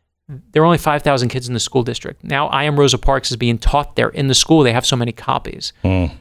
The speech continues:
Speaker 1: But I looked through history, Glenn, and I was like, "Why are we suddenly in twenty twenty-two still fighting book bans?"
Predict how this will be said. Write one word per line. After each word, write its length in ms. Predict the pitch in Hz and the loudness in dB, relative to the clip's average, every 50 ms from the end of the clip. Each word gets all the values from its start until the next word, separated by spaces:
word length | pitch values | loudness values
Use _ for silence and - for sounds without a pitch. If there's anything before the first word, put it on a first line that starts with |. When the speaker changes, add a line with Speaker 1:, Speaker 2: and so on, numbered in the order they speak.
| _ _ _ - | _ _ _ -4
Speaker 1:
But 80 | 139 | -2
I 80 | 139 143 | 0 0
looked 260 | 147 170 208 226 - | 2 2 2 0 0
through 160 | - 190 160 | 0 -2 -2
history, 400 | - - 165 165 - - 151 131 | 0 0 -2 -2 0 0 0 0
Glenn, 420 | 113 127 120 113 113 113 117 117 - _ _ _ _ _ _ _ _ _ _ _ _ _ _ _ - | 0 0 -2 -2 -2 -4 -6 -10 -16 _ _ _ _ _ _ _ _ _ _ _ _ _ _ _ -2
and 120 | 135 131 | 0 0
I 60 | 131 | 2
was 140 | 131 127 - | 2 0 0
like, 160 | 143 135 127 - | 0 0 -2 -2
"Why 320 | 135 127 120 139 156 175 | -4 -6 -4 -2 0 2
are 40 | 185 | 2
we 160 | 175 180 175 160 - | 4 2 0 0 -4
suddenly 600 | - - - - 180 180 147 135 110 104 104 104 - | -12 -6 -2 0 0 0 0 -2 -4 -4 -6 -8 -10
in 120 | - 123 113 | -8 -8 -8
twenty 320 | - - 151 151 165 175 | -6 -2 0 2 2 2
twenty-two 800 | 165 - - 147 151 151 147 139 - - 139 131 123 - - - - - - - - - _ _ | 0 -2 -2 -2 0 0 -2 -4 -4 -2 -2 0 0 -2 -6 -10 -10 -14 -14 -14 -16 -20 _ _
still 360 | - - - - 160 160 160 156 | -6 -4 0 4 4 4 4 2
fighting 400 | - - 131 123 127 127 120 107 | 0 -2 -2 0 2 2 0 0
book 260 | - 123 110 - - | 0 -2 -4 -4 -6
bans?" 460 | - - - - - - - - - | -10 -10 -10 -10 -10 -8 -8 -8 -8